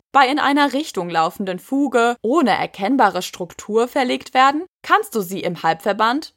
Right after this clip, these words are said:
im Viertelverband oder im Fischgrätenverband verlegen. Im Fischgrätenverband, das sich vor allem für große Räume eignet, laufen die Fugen versetzt zueinander, während sie im Halb-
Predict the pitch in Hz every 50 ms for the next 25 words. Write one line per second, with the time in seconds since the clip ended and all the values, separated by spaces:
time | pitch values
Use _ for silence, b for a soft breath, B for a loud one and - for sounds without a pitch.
0 | _ _ - 302 302 - - - 330 381 - - 175 170 - 165 165 180 185 185
1 | 180 - - _ _ _ - 180 190 170 170 190 196 202 233 277 311 _ - -
2 | 370 403 - - - 262 - - - 185 190 185 - 185 - 208 196 196 196 202
3 | 202 - 220 208 214 202 202 202 214 214 214 208 _ _ _ _ _ _ - 185
4 | 170 156 - - 240 302 - - - 185 180 180 - 190 180 - 196 190 190 190
5 | 196 196 208 - _ - 160 165 - - 185 - - 208 202 - - 240 233 202
6 | 208 208 - 247 247 - - 311 311 294 - - - 180 175 175 190 185 - -
7 | 240 254 254 254 254 247 247 - _ _ _ - 285 320 339 349 359 349 330 339
8 | 330 - - 330 370 349 247 180 170 - 214 175 170 - 156 196 254 - - -
9 | - - 196 196 196 214 202 208 208 214 214 214 214 208 b b b b b -
10 | 269 277 269 302 285 262 - 277 294 277 262 262 302 320 320 311 - -